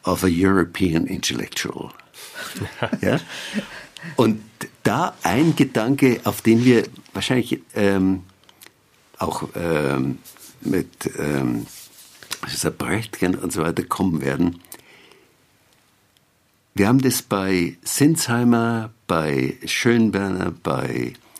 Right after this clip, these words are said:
Rudolf Frank, die diese Autobiografien geschrieben haben, auch Bernhard Reich,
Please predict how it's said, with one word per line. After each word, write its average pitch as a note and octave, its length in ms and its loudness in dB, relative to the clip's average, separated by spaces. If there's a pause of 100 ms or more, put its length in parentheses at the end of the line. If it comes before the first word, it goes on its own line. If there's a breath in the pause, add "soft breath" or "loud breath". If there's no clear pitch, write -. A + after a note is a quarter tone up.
(560 loud breath)
Rudolf G#2 280 2
Frank, A2 320 -2
die F#2 120 -2
diese E2+ 320 -2
Autobiografien F#2 1080 0
geschrieben G2 360 0
haben, G2 160 0 (140)
auch - 320 -2 (300)
Bernhard D#2 420 -2
Reich, - 320 -6